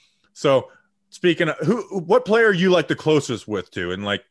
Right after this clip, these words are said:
you know, obviously the D B, you know, probably be in the D B room, but, like, what player are you texting with the most during the off season? That, like, is that, like, true friend?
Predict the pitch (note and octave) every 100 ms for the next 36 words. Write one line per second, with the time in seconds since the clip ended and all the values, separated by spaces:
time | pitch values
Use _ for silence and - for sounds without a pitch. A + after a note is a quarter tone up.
0 | - B2 F2+ F2+ G2+ A2 A2+ A2 G2 F2
1 | G2 F#2 G#2+ G2 G#2 A#2 G2+ - D3 A#2
2 | A2+ A2+ F#2+ A2+ A2 A2+ F#2+ G#2 A2+ D3+
3 | F3 F3+ E3+ D3+ C#3 - C3 - A#2 G2+
4 | F#2+ - G2 G2+ F#2 - F#2 F2+ F2 E2+
5 | E2+ - - D#2+ C2 C#2+ - _ _ -
6 | F2 F2+ E2 F2 E2 _ - G2+ F2 -
7 | F2 D2+